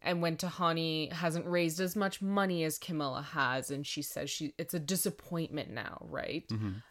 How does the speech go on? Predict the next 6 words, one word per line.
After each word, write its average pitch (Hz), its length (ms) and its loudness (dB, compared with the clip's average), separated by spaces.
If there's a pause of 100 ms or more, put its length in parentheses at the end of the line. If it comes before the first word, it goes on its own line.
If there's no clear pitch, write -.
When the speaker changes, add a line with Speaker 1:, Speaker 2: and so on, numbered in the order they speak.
(160)
Speaker 1:
Um, 135 260 -2
and 147 140 -2
her 156 140 -4
parents 147 600 -4
offering 143 680 0
to 135 640 -2